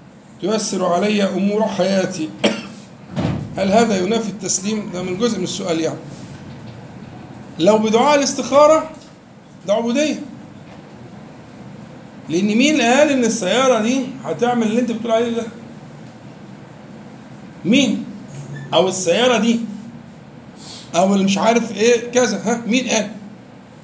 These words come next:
لكن لو حولتها لعبودية الاستخارة، الله، الله أكبر، مفيش أجمل من كده، بقت عبودية. ولو ربنا صرف عنك السيارة هتبقى سعيد جدا وفرح، ولو جابها لك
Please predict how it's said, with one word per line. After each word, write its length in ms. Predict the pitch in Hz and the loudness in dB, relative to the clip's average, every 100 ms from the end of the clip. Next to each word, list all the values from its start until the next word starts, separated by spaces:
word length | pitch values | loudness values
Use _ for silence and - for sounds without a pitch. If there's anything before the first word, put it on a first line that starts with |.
| - - - - - - - - - - - 147 | -20 -20 -20 -20 -20 -20 -20 -20 -20 -20 -12 2
لكن 300 | 185 185 196 | 2 4 2
لو 120 | 214 | 2
حولتها 680 | 202 226 214 202 294 247 208 | 2 0 0 0 2 2 0
لعبودية 540 | 190 190 196 185 294 | 0 -2 -2 0 0
الاستخارة، 720 | 294 - - 202 247 285 269 | 0 -6 -8 -2 0 2 0
الله، 520 | 170 190 254 277 214 - - - - - - 165 | -4 -4 -2 0 -2 -4 -14 -18 -20 -20 -14 -10
الله 560 | 175 254 285 226 - | 0 6 6 4 -2
أكبر، 260 | - - - - - - - | -6 -10 -16 -16 -20 -20 -12
مفيش 140 | - | -4
أجمل 300 | 330 285 285 | -2 0 2
من 180 | 269 - | 2 2
كده، 200 | 330 254 - - - - - - - - - - | 0 -2 -8 -16 -18 -18 -18 -18 -18 -18 -18 -4
بقت 180 | - 214 | -2 2
عبودية. 480 | 240 233 247 330 226 - - - - - - - - - - - - | 4 4 4 4 2 -6 -14 -16 -20 -20 -20 -20 -20 -20 -20 -20 -4
ولو 340 | 143 247 330 311 | 4 6 8 8
ربنا 360 | 285 294 320 | 6 4 2
صرف 300 | 294 311 294 | 4 4 4
عنك 280 | 285 294 262 | 0 -4 -4
السيارة 640 | 247 - 240 269 285 285 - - | -6 -2 -2 0 0 0 -4 -12
هتبقى 440 | 147 254 262 - 202 | -6 -6 -6 -4 0
سعيد 360 | 208 240 196 | 0 0 -4
جدا 420 | 226 196 190 180 | -4 -4 -4 -4
وفرح، 340 | 170 - 175 - - - - - - - - | -4 -2 -4 -4 -12 -16 -18 -18 -18 -18 -2
ولو 260 | 240 311 269 | 6 6 6
جابها 360 | 285 254 302 | 0 0 0
لك 260 | 302 277 | 0 -2